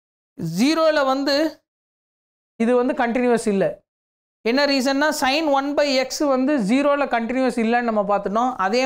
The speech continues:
மாதிரி cos one by x-ம் ஜீரோல கண்டினியூஸ் இல்ல. இப்போ இந்த இங்க, இங்க வந்து x not equal to zero-ன்னா இதோடைய ஃபார்முலா பாருங்க, டூ எக்ஸ் sin one by x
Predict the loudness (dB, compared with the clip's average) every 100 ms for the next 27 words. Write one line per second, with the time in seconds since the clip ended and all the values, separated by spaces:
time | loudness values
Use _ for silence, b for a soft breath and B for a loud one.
0 | 2 2 0 -2 -2 0 0 0 -2 0
1 | 0 0 -2 -4 -2 0 2 0 0 -4
2 | -4 -6 -6 -6 -8 -10 _ _ _ _
3 | _ -2 -2 0 2 2 0 -2 -2 0
4 | 2 2 2 2 2 0 -2 -8 _ _
5 | _ -4 -4 -2 0 0 -2 -2 0 2
6 | 2 2 2 2 0 0 0 0 -2 0
7 | 0 0 0 0 2 0 0 -2 -4 _
8 | _ _ _ _ _ _ _ _ 0 2
9 | 2 0 0 0 0 2 2 2 2 2
10 | 0